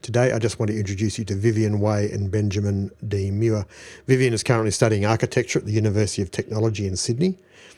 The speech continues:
She has a strong passion in sharing stories close to her culture, such as her first published piece with Underdog's Love Oz Y A anthology, The Chinese Menu for the Afterlife. In her spare time, Vivian works as a photographer. She likes to capture memories of friends and food,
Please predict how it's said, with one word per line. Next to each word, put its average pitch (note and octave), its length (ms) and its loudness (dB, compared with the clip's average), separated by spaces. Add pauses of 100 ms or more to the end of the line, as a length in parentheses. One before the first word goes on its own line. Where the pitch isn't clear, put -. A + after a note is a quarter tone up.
(320)
She - 60 -12
has G2+ 100 -2
a F#2+ 40 -6
strong A2 260 2
passion A#2 320 0
in G#2 60 -2
sharing G#2+ 320 0
stories A2+ 420 0
close - 300 -2
to - 100 -4
her A2 100 0
culture, G#2 520 -4
such - 260 -8
as G#2 140 -4
her G#2+ 80 0
first - 320 0
published G#2 420 -2
piece - 480 -2 (100)
with G#2+ 220 -6
Underdog's G2+ 720 -4
Love A2+ 260 4
Oz G2+ 220 0
Y G2 180 2
A G2 240 0
anthology, G2 720 -2 (200)
The G#2+ 100 -6
Chinese G2+ 500 -2
Menu G2 300 -2
for F#2+ 140 -8
the G2+ 80 -4
Afterlife. E2+ 800 -6 (180)
In G#2+ 360 -2
her G2 140 -2
spare G#2+ 280 -2
time, A2+ 200 2
Vivian A2+ 280 2
works A2+ 240 0
as G2+ 80 -8
a - 20 -8
photographer. C3 640 0 (680)
She - 140 -4
likes G2+ 100 -4
to - 60 -12
capture G#2 280 -6
memories G2+ 380 0
of F#2 80 -4
friends G#2+ 340 -2
and F#2+ 140 -4
food, B2+ 380 0